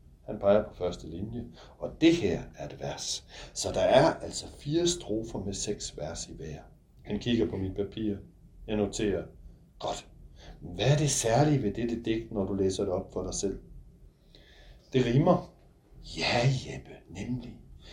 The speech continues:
Hver eneste strofe slutter med et rim. Det kalder man enderim. Prøv at se på linjerne i hver strofe. Hvordan ser de ud? Er de ens eller af forskellig længde? De ser ens ud, men linjerne i stroferne er forskellige.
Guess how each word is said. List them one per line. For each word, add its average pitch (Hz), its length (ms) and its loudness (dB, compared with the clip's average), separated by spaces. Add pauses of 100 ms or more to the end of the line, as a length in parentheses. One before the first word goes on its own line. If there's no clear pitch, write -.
(140)
Hver 131 180 10
eneste 156 480 10
strofe 170 540 10
slutter 147 340 4
med 123 140 4
et - 140 -2
rim. 160 320 0 (360)
Det 80 160 -8
kalder 80 220 -4
man 76 200 -8
enderim. 113 540 -4 (520)
Prøv 165 160 6
at 147 60 6
se 185 200 6
på 160 80 4
linjerne 160 440 4
i 143 40 6
hver 139 180 12
strofe. 147 520 6 (300)
Hvordan 156 260 8
ser 190 180 12
de 185 140 10
ud? 202 280 8 (180)
Er 120 120 4
de 107 180 -4
ens 147 480 4
eller 98 160 0
af 101 120 -4
forskellig 127 480 0
længde? 120 340 -4 (1700)
De 143 100 2
ser 170 200 12
ens 190 360 8
ud, 143 200 10
men 135 280 2
linjerne 135 540 6
i 104 40 0
stroferne 123 500 6
er 98 140 4
forskellige. 98 540 -4